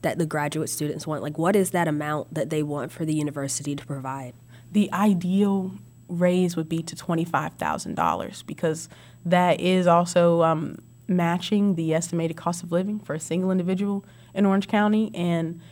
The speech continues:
Speaker 2: they are well aware that even twenty-five thousand dollars would not necessarily make life, um, easy for, for people. Now, there would still be a discrepancy in what you're making versus what you need to survive. Um,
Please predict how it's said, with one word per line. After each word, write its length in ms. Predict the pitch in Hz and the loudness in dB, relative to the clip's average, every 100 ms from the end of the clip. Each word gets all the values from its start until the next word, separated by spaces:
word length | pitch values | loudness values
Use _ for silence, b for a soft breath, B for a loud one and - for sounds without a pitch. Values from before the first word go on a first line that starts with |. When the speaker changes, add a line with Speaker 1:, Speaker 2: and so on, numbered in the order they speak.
| B 175 | B 4
Speaker 2:
they 180 | 196 | 8
are 160 | 247 233 | 10 8
well 180 | 208 185 | 6 4
aware 260 | 180 202 | 4 4
that 180 | 170 170 | 4 4
even 200 | 202 190 | 4 2
twenty-five 480 | 175 196 190 185 180 | 2 2 2 0 2
thousand 280 | 175 175 170 | 2 2 2
dollars 420 | 165 180 190 175 | 0 0 -2 -2
would 140 | 160 | -4
not 340 | 160 165 165 165 | -2 0 0 -2
necessarily 720 | 170 - - 165 165 160 160 B B B | -6 -6 -2 0 2 0 -4 B B B
make 280 | 170 170 170 | 2 2 2
life, 500 | 160 160 165 - - - - - - - | 0 0 -2 -10 -20 -20 -20 -20 -14 -2
um, 440 | 165 123 85 76 - - - | 0 0 -6 -12 -18 -20 0
easy 520 | 202 240 - 143 - - | 6 6 6 -2 -10 -16
for, 320 | - 156 151 | -4 -2 -2
for 160 | - 147 | -6 -6
people. 300 | - 175 165 | -4 -2 0
Now, 160 | 165 | 2
there 140 | 160 175 | 4 2
would 100 | 170 | 2
still 500 | - - 185 175 160 | -2 0 2 2 0
be 460 | - - 170 165 | -6 -6 -2 0
a 40 | 156 | -2
discrepancy 680 | 160 - 160 170 - - 62 | -6 -2 -2 -2 -6 -6 -6
in 200 | - - B B B | -8 -10 B B B
what 120 | 165 | 0
you're 120 | 170 | 2
making 280 | 160 165 196 | 0 0 -2
versus 280 | 160 165 170 | -2 -6 -6
what 160 | 160 - | -6 -2
you 80 | |
need 200 | 156 151 | -2 -2
to 300 | - 160 - 175 | -4 -6 -8 -10
survive. 600 | - - - - - _ b b b b | -10 -6 -4 -6 -12 _ b b b b
Um, 540 | - 165 156 156 180 | 0 2 2 0 -6